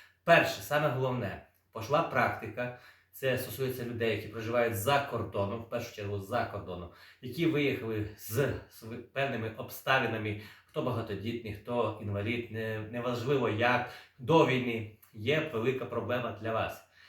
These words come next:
Якщо ви гадаєте, що ви там знаходитесь і ви думаєте, що ви втекли від повістки, це не так. Хочу застерегти. Пішла практика,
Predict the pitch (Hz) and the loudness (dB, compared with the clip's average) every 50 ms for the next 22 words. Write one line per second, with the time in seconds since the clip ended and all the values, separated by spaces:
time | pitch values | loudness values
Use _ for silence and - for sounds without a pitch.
0 | - _ - 147 131 - 185 185 180 165 147 151 156 156 151 147 143 135 - - | -20 _ -8 -6 -2 0 2 2 4 4 4 6 8 8 8 8 6 2 -2 -2
1 | 135 131 160 160 156 - 147 135 123 110 - 131 120 123 131 127 123 107 - 117 | -2 0 0 0 0 4 4 4 4 2 0 -2 -2 -2 -2 -2 -2 -4 -4 -6
2 | 101 - - - - 127 123 120 117 110 104 135 143 139 127 101 92 - - - | -8 -8 -10 -12 -6 -2 0 0 0 0 2 2 4 4 2 2 -2 -6 -12 -16
3 | - _ _ _ _ _ _ _ _ _ _ _ - 120 110 135 147 143 127 120 | -20 _ _ _ _ _ _ _ _ _ _ _ -10 -4 0 2 2 2 2 2
4 | 113 - - 104 110 117 131 127 - - - - 131 120 117 127 - - 151 156 | 0 -2 -4 -6 -4 -2 -2 -2 -2 -4 -6 -4 -2 -2 -2 -2 0 2 2 4
5 | 143 117 - - 113 104 - 131 131 135 139 127 120 - - - 120 101 104 - | 4 2 0 -6 -8 -8 -2 0 0 2 2 0 -2 -4 -6 -4 -2 -2 -2 -2
6 | - - - - - _ _ _ _ _ - 151 151 156 - 139 131 127 - - | -6 -12 -14 -18 -20 _ _ _ _ _ -4 -4 -2 -2 -2 -4 -6 -6 -6 -8
7 | - - - - 104 98 - - - - - - 139 127 - 190 196 190 - 127 | -10 -12 -12 -10 -12 -12 -12 -12 -16 -20 -16 -10 -8 -2 2 2 2 2 2 2
8 | 120 113 110 - - - 104 104 - 113 110 - - | 2 2 2 0 -2 -8 -12 -8 -6 -6 -6 -8 -10